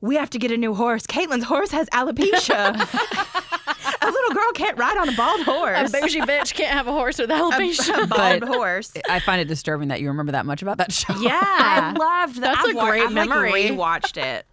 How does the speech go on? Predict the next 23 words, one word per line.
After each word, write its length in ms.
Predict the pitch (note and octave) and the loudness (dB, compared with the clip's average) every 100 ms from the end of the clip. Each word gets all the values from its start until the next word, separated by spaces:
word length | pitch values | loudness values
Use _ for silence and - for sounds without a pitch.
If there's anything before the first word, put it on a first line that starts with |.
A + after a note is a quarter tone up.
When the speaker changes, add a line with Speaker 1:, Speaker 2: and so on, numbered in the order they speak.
| - | -10
Speaker 1:
a 40 | E3 | -8
lot. 80 | - | -4
Speaker 2:
But 80 | C#4 | 0
I 80 | B3+ | 0
guess, 180 | B3+ B3+ | 0 -2
like, 140 | A#3+ | -4
Speaker 1:
It 40 | F3 | 0
Speaker 2:
alopecia 380 | F#3 - G#3 G3+ | 0 0 -2 0
Speaker 1:
stuck 140 | C4 | 0
Speaker 2:
was 100 | G3 | 0
the 100 | F3+ | -2
Speaker 1:
with 20 | |
me 40 | E3 | -2
'cause 220 | C4 F#3 | 0 0
Speaker 2:
trigger 140 | F3+ | 0
Speaker 1:
I 60 | - | 2
was 100 | D3+ | 2
Speaker 2:
word. 60 | D#3+ | 0
Speaker 1:
like, 140 | B3 | -2
"Alopecia 840 | F3+ C4 G#4+ - G#3+ D4+ - G3+ | -4 -6 -6 -6 -8 -6 -4 -4
and 100 | G#3 | -4
a 40 | D#3+ | -4
horse?" 540 | D3+ D#3+ D#4+ A4+ - | -6 -6 -8 -10 -12